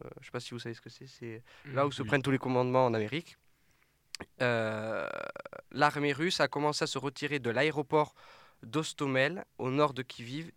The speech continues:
Speaker 1: et de, et de Tchernobyl, euh, qui est une autre zone où il, euh, commence à se repositionner. Euh, alors, il la quitte cette zone pour se repos-, pour se repositionner au Bélarus, a-t-il déclaré, euh, dans la presse sous couvert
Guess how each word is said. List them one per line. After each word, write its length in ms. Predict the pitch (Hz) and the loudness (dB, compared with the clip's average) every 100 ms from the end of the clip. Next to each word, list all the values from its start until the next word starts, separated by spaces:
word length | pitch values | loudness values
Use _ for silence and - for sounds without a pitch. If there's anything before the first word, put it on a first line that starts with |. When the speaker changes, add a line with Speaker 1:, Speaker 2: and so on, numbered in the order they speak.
| _ - | _ -2
Speaker 1:
et 240 | 156 175 - - | 0 0 -4 -8
de, 520 | 120 117 110 104 98 | -4 -2 -2 -4 -6
et 100 | 117 | -6
de 100 | 123 | -4
Tchernobyl, 640 | 123 139 117 104 110 139 175 - - - _ 104 | -6 -6 -6 -8 -6 -8 -8 -14 -20 -20 _ -6
euh, 200 | 107 110 | -6 -6
qui 180 | - | -8
est 160 | 139 - | -8 -4
une 80 | 123 | -4
autre 100 | 107 | -2
zone 320 | 120 156 170 - - | 0 0 0 -8 -8
où 100 | 135 | -4
il, 160 | 151 - | -2 -2
euh, 380 | 110 107 101 - - | -4 -2 -4 -8 -4
commence 460 | 156 143 156 170 - | 0 2 2 0 -2
à 80 | 123 | -4
se 120 | 127 | -2
repositionner. 800 | 135 131 123 120 117 113 120 202 - - - - | -6 -6 -10 -8 -8 -6 -8 -10 -18 -20 -18 -8
Euh, 540 | 110 107 104 104 - 117 - - - - _ _ _ - - | -6 -4 -4 -8 -10 -12 -14 -16 -18 -20 _ _ _ -12 -4
alors, 200 | 120 117 | -2 -2
il 140 | 135 139 | -2 0
la 100 | 131 | 0
quitte 220 | - 170 | -2 -4
cette 180 | 156 120 | -4 2
zone 320 | 147 175 180 - | 4 4 2 -6
pour 160 | 135 | -8
se 100 | - | -2
repos-, 400 | 131 131 143 127 - _ - - | -2 -2 -2 -4 -10 _ -20 -10
pour 160 | 127 | -8
se 120 | - 135 | -2 2
repositionner 920 | 156 196 - 156 151 151 139 160 180 | 6 6 4 -2 0 0 4 4 2
au 140 | 131 | 2
Bélarus, 680 | 120 117 160 160 127 143 - | 0 4 8 8 6 2 0
a-t-il 260 | 123 - 127 | -2 -2 -4
déclaré, 500 | 127 120 117 131 156 - - - - - | -2 -2 -2 -2 -4 -8 -16 -18 -16 -4
euh, 140 | 117 | -2
dans 140 | 113 135 | 2 4
la 140 | 123 | 2
presse 320 | - - 139 - | 0 0 0 0
sous 120 | 120 | -6
couvert 500 | - 117 147 156 | -4 2 4 2